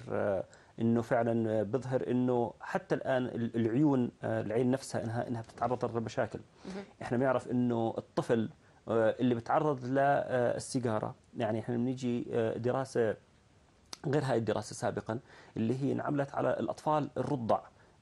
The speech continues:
Speaker 1: لا الآباء المدخنين اللي بدخنوا داخل البيوت.
Speaker 2: مم.
Speaker 1: آه، كان في عنا اللي هو بصير في عند الرضع اللي هو الموت المفاجئ.
Speaker 2: نعم.
Speaker 1: عند المدخنين أو لأهاليهم مدخنين، الم-،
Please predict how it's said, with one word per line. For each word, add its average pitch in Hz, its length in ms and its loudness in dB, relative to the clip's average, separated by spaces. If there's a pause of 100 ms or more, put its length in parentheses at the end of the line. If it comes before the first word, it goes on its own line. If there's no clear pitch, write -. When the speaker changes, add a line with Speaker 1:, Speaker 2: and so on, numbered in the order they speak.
Speaker 1:
لا 143 260 2
الآباء 135 420 2
المدخنين 127 520 2
اللي 123 140 2
بدخنوا 120 360 -2
داخل 120 260 2
البيوت. 110 600 0
Speaker 2:
مم. 175 140 -10 (240)
Speaker 1:
آه، 120 460 0 (280)
كان 143 160 2
في 135 220 -2
عنا 143 480 2
اللي 123 240 -4
هو 135 120 0
بصير 127 320 0
في - 200 -4
عند 131 120 0
الرضع 127 380 2
اللي 123 160 -2
هو 139 100 0
الموت 131 280 -2
المفاجئ. 131 420 0 (420)
Speaker 2:
نعم. 156 260 -8
Speaker 1:
عند 113 140 0
المدخنين 131 720 2
أو 113 140 0
لأهاليهم 127 580 -2
مدخنين، 120 560 0 (340)
الم-، 120 320 2